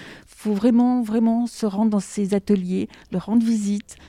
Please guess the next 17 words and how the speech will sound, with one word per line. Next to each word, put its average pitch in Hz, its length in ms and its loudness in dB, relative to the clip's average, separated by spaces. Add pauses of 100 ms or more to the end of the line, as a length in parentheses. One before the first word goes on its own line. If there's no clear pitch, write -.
découvrir 214 380 -4
des 214 100 2
personnes 220 480 2
parce 220 160 -2
que 202 80 -2
c'est 190 140 -4
sim-, 214 160 0
pas 240 240 -2
simplement 220 460 4
un 220 60 6
métier, 208 440 2
c'est - 260 -2
une 240 140 4
personne 220 400 0
derrière 190 260 -2
chaque - 260 -4
métier, 202 440 -2